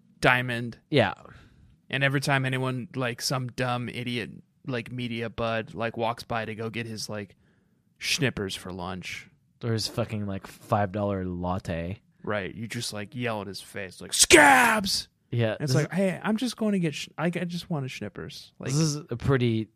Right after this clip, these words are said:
Speaker 2: I guess it's not uniquely New York, but it's like,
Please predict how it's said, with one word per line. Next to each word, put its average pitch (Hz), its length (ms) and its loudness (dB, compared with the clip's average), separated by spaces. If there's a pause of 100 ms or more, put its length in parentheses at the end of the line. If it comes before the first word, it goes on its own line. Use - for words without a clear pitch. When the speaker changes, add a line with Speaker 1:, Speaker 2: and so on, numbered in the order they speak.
(180)
Speaker 2:
I 160 120 6
guess 196 160 6
it's 175 160 0
not 117 200 4
uniquely 107 500 -4
New 107 160 -2
York, 113 460 -2
but 98 120 -6
it's 90 220 -8
like, 92 240 -6